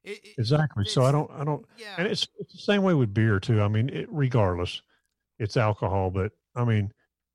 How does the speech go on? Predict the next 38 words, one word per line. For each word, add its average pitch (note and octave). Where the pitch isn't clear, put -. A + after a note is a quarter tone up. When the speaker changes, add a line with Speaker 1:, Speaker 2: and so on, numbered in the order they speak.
Speaker 2:
some D#3+
people C3
just G2
drink G#2+
to G#2+
get F#2
drunk, E2+
and, B2+
and F2+
of -
course A2
we G#2
don't F#2+
do F2
that. E2+
But F2
I, A2+
and G#2
I G#2
ain't B2
saying A2+
that G2+
in G2
my G2+
lifetime A2+
that G2+
I G2+
haven't G#2
been G2
drunk, F#2
'cause G2
I F#2+
have, F2+
uh, F2+
but, G#2
uh, F2+
not F#2+
recently. -